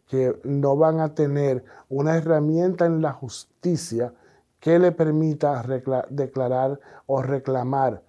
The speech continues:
eh, sus derechos y ejercer la ciudadanía de forma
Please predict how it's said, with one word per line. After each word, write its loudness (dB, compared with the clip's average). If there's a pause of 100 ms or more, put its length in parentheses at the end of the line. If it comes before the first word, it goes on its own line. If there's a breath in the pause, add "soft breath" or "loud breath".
(300 soft breath)
eh, -4
sus -8
derechos 0
y -4
ejercer -6
la -4
ciudadanía -2 (260 soft breath)
de -6
forma -4